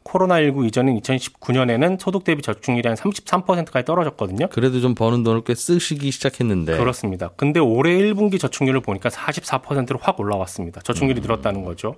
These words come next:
Speaker 2: 예.
Speaker 1: 다른 하나 해석은 뭐냐면 다른 나라들은 코로나 일구로 경제가 어려워지니까 기준금리 낮추고 시중에 돈 열심히 풀고 지원금 명목으로 주민, 주머니에 돈도 직접 찔러주고
Speaker 2: 음.
Speaker 1: 이렇게 했는데 중국은 그렇게 안 했다라는 겁니다.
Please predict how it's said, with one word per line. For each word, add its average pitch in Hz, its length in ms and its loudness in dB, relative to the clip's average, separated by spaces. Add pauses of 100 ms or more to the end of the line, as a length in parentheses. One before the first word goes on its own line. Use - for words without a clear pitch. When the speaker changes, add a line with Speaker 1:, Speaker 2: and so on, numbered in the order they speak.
(200)
Speaker 2:
예. 69 440 -6
Speaker 1:
다른 - 320 2
하나 190 140 4
해석은 175 380 2
뭐냐면 104 540 0 (460)
다른 - 260 0
나라들은 190 480 4
코로나 202 320 2
일구로 170 300 2
경제가 117 340 2
어려워지니까 113 880 0
기준금리 135 460 2
낮추고 123 560 0
시중에 165 300 -2
돈 117 240 -2
열심히 110 340 0
풀고 196 480 2 (240)
지원금 143 400 2
명목으로 127 640 2
주민, 131 320 0
주머니에 139 400 2
돈도 127 280 0
직접 - 240 -4
찔러주고 131 560 0 (220)
Speaker 2:
음. 85 200 -6
Speaker 1:
이렇게 139 240 0
했는데 113 480 0 (320)
중국은 165 400 2
그렇게 135 240 -6
안 104 180 -2
했다라는 117 400 0
겁니다. 87 400 -10